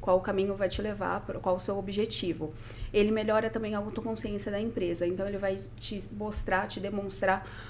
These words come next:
qual a tua colocação no, no produto, qual a sua colocação dentro da empresa, no mercado. Você vai estudar o teu mercado, a tua imagem, a, o,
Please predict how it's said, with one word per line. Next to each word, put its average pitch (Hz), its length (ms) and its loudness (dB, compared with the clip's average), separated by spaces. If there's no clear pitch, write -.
qual 226 220 10
a 226 60 6
tua 226 120 -2
colocação 185 440 -2
no, 180 100 2
no 190 420 0
produto, 190 580 0
qual 185 200 0
a - 20 -6
sua 190 140 -4
colocação 175 600 0
dentro 170 200 4
da 175 60 4
empresa, 185 520 0
no 175 80 2
mercado. 175 720 2
Você 196 180 -2
vai 190 140 4
estudar 202 680 0
o 202 140 -2
teu 196 220 2
mercado, 190 600 2
a 180 40 0
tua 170 920 0
imagem, 185 720 4
a, 170 80 2
o, 165 640 2